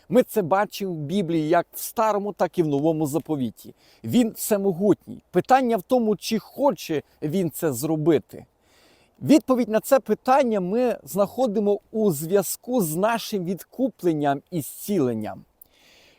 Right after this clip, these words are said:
Чи є фізичне зцілення частиною тих благословінь, які здобув Ісус на хресті, дякуючи Його жертві? Ми знаходимо відповідь, що так.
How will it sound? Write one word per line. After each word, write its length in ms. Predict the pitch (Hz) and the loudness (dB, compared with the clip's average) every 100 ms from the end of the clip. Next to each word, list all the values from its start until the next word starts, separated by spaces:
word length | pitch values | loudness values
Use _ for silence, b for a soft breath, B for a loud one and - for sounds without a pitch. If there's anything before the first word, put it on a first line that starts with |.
| b | b
Чи 200 | - 233 | 0 2
є 260 | 202 262 311 | 4 6 6
фізичне 600 | - 226 220 262 - 214 | 4 0 0 -2 0 -2
зцілення 720 | - - - 294 233 202 202 | 0 -2 2 4 4 6 4
частиною 760 | - 208 - - 294 233 214 - | 4 -2 -2 -2 0 2 0 0
тих 220 | - 269 | 0 0
благословінь, 840 | 165 196 185 190 - 185 180 285 226 | 2 2 2 -2 -2 -2 2 0 2
які 300 | 190 - 254 | 0 0 -2
здобув 540 | 180 156 202 196 247 - | -2 0 0 2 -2 -2
Ісус 520 | 202 - 269 247 - _ _ _ | -4 -2 -2 -2 -4 _ _ _
на 220 | 147 214 | 0 0
хресті, 760 | 185 196 202 - - 190 113 - _ _ | 0 -6 -8 -8 -8 -6 -6 -8 _ _
дякуючи 680 | 120 233 233 226 214 - 214 | 4 4 4 -2 -4 -6 -4
Його 280 | 208 202 208 | 0 2 2
жертві? 640 | 143 202 156 104 - 107 - _ _ _ _ _ _ _ _ _ _ _ _ _ _ _ _ _ | 2 2 2 0 -10 -14 -14 _ _ _ _ _ _ _ _ _ _ _ _ _ _ _ _ _
Ми 200 | - 294 | 6 8
знаходимо 760 | 233 240 - 262 233 233 214 170 - | 8 4 2 4 4 4 2 -2 -4
відповідь, 580 | 170 277 - 214 208 | 0 0 2 2 2
що 360 | - - - 214 - | -2 -8 -2 -2 0
так. 260 | 208 117 | 2 2